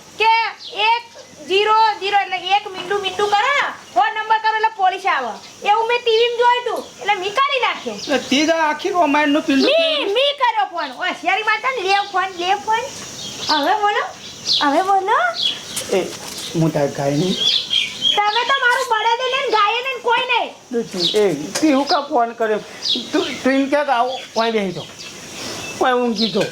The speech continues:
Speaker 2: આ કચરો વાર દો, વાહણ ગઈ બધું, બધું કરું.
Speaker 1: મારે કોઈ કહેવાનું આવતું જ નહીં હવે. મેં તો બધું પોલીસને કહી દીધું હો. પોલીસ આવે એટલી વાર.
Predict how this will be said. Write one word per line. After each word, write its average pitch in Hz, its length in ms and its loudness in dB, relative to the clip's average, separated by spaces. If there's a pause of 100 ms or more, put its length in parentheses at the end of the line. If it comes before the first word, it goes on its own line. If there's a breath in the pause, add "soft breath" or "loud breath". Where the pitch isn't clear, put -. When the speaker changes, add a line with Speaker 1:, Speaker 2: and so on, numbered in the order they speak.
(160)
Speaker 2:
આ 240 100 0
કચરો 226 380 0
વાર 220 240 2
દો, 170 140 -6
વાહણ 208 340 0
ગઈ 202 120 -4
બધું, 214 400 -2
બધું 190 200 -2
કરું. 180 140 2
Speaker 1:
મારે 285 200 2
કોઈ 339 120 0
કહેવાનું 311 420 2
આવતું 302 240 -2
જ - 40 -10
નહીં 392 240 4
હવે. 254 160 0
મેં 339 120 0
તો 381 80 2
બધું 339 240 0
પોલીસને 359 360 2
કહી 427 240 0
દીધું 285 260 0
હો. 277 60 0 (560)
પોલીસ 370 240 2
આવે 392 280 0
એટલી 349 220 -2
વાર. 453 240 0